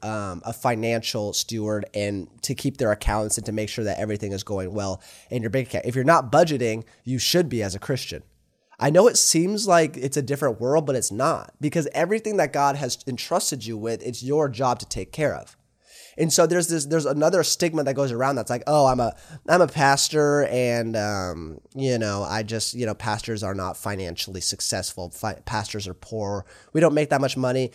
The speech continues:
And some of us wear it like a badge of honor. And it, it, it, we think that it gives us the liberty to be irresponsible with our finances when that's just not the case. You don't have an excuse to be irresponsible with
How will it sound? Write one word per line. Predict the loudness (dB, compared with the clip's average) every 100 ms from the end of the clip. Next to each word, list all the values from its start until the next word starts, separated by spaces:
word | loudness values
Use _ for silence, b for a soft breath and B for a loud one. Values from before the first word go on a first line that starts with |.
| B B
And | 2
some | 4
of | 4
us | 2 2
wear | 0 2
it | 2
like | 0
a | -2
badge | -2 -4 -4
of | -8
honor. | -6 -4 -2 -2 -4 -6
And | -4 -2
it, | -2
it, | -4 -6
it, | -10 -12 -14 -6
we | -4
think | -2 0
that | 0 -2
it |
gives | -2 -4
us | -2
the | -4
liberty | -4 -4 -4 -2 -2 -4
to | -6
be | -8 -6
irresponsible | -4 -4 -4 -6 -6 -8
with | -8
our | -8
finances | -6 -4 -4 -4 -6 -8
when | -6
that's | -4 -4
just | -4
not | -6
the | -10
case. | -10 -8 -6 -4
You |
don't | -4 -4
have | -2 2 4 4 0 B B B
an | -6
excuse | -4 -4 -2 -2
to | -2
be | -6 -6
irresponsible | -4 -4 -4 -4 -8
with | -6